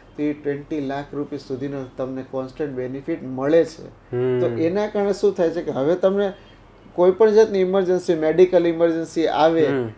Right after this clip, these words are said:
Speaker 1: તો તમે વીસ લાખ રૂપિયા સુધી, હવે તમે ચૂકવો છો કેટલા, સાહેબ? તો કે હું વીસ બાવીસ હજાર રૂપિયા ચૂકવું છું.
Speaker 2: વરસના.
Speaker 1: વરસના.
Speaker 2: હમ.
Speaker 1: એ વરસના, રાઈટ? અને હું એમ કહું છું કે ઇન્ફ્લેશનના કારણે દર વર્ષે એમાં થોડો થોડો વધારો થતો જાય
Speaker 2: થતો
Speaker 1: છે.
Speaker 2: હોય.
Speaker 1: હું એવરેજ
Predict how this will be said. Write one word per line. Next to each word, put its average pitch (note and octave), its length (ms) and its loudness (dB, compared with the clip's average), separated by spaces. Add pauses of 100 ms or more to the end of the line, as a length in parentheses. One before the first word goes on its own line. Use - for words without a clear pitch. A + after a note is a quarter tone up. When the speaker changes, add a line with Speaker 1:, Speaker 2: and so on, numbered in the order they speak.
(100)
Speaker 1:
તો D#3+ 80 2
તમે D#3+ 380 0
વીસ D#3+ 360 0
લાખ E3+ 220 2
રૂપિયા D#3+ 300 0
સુધી, C3+ 260 -4
હવે D3 120 0
તમે F#3 280 -2
ચૂકવો F#3+ 480 2
છો G#3 160 0
કેટલા, F3 320 -2
સાહેબ? C3 300 -8 (560)
તો F#3+ 80 2
કે F#3 120 -2
હું F#3 180 4
વીસ F#3 180 6
બાવીસ E3+ 320 2
હજાર D3 220 0
રૂપિયા C#3 260 -4
ચૂકવું C#3 340 10
છું. F3 60 12
Speaker 2:
વરસના. A2+ 340 6 (160)
Speaker 1:
વરસના. D3+ 500 0
Speaker 2:
હમ. A#2+ 340 -2
Speaker 1:
એ F3 180 8
વરસના, D#3 500 2
રાઈટ? F3 200 2 (360)
અને F3 180 2
હું F3+ 160 4
એમ G3+ 140 2
કહું F#3 180 2
છું E3+ 160 -6
કે E3+ 100 0
ઇન્ફ્લેશનના E3+ 580 -2
કારણે D#3+ 260 -6
દર E3 240 0
વર્ષે D#3 300 2
એમાં D3 160 0
થોડો D3+ 260 2
થોડો D3 240 -2
વધારો C#3 460 0 (320)
થતો F3+ 300 6
જાય C#3+ 120 4
Speaker 2:
થતો A#2+ 80 0
Speaker 1:
છે. - 80 -6
Speaker 2:
હોય. G2+ 160 -8 (200)
Speaker 1:
હું F3+ 180 -4
એવરેજ G#3+ 320 8